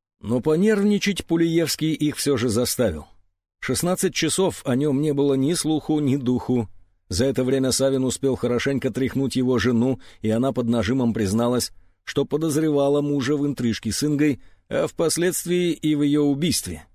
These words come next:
Её подозрения основывались на некоторых нестыковках.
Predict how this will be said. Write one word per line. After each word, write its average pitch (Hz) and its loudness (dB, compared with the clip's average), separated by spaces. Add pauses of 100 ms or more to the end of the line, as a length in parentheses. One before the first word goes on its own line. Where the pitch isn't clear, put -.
(580)
Её 110 -2
подозрения 135 0
основывались 135 -2
на 123 -2
некоторых 131 -4
нестыковках. 131 -4